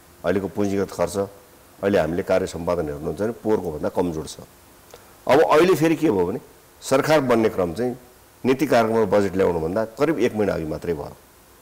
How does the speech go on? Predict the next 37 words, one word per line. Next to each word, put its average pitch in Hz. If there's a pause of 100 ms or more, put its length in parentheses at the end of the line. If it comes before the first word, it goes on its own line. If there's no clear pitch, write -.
(240)
त्यसो 156
भएको 117
हुनाले 107
अहिलेको 139
पनि 131
राम्रो 95
ध्यान 78
दिन 80
पाइएन। 80 (500)
यसले 156
सिङ्गो 175
के 160
त 113
भन्दा 95
दुई 135
वर्षलाई 113
हान्यो। 80 (1300)
यसो 160
हेर्दा 131
दुई 113
वर्ष 120
देखिन्छ, 95
त्यसले 147
त 151
के 175
देख्यो 120
भन्दा 82 (340)
यसका 143
असरहरू 123
त 82
लामो 110
समय 95
जान्छ 85
नि 101
त। 85 (800)
त्यसले 110
गर्दा 113